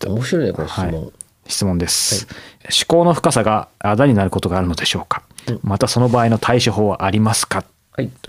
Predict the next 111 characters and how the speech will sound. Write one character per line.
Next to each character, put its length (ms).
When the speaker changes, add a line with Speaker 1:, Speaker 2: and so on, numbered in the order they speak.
Speaker 2:
ま 100
ず 80
い 40
い 20
で 80
す 40
ね。 60
Speaker 1:
は 60
い、 20
ど 60
う 240
ぞ。 80
Speaker 2:
短 160
く 100
質 220
問 220
を。 180
Speaker 1:
は 100
い。 80
Speaker 2:
さ 140
あ、 20
こ 60
こ 80
か 80
ら 180
少 160
し 80
説 220
明 100
で 80
す。 100
経 100
営 60
の 80
ヒ 80
ン 20
ト 100
プ 120
ラ 80
ス 100
を 60
聞 120
い 60
た 80
の 80
が 60
五 160
年 160
前。 160
Speaker 1:
そ 20
っ 40
か。 240
最 240
初 140
に 80
聞 20
き 220
た 120
い 60
こ 120
と 80
言 80
っ 40
て 80
く 80
れ 60
る 40
と 100
分 140
か 100
る 60
ん 0
だ。 60
Speaker 2:
は 60
い。 40
は 60
い。 40
こ 60
こ 80
皆 140
さ 100
ん 20
よ 60
く 60
聞 140
い 20
て 80
く 80
だ 40
さ 160
い。 40
Speaker 1:
書 40
き 40
か-、 160
書 240
き 80
方 220
の 80
統 220
一。 200
最 220
近 180
な 100
ん 60
か、 80
Speaker 2:
は 260
い。 40
長 240
い 40
で 60
す。 340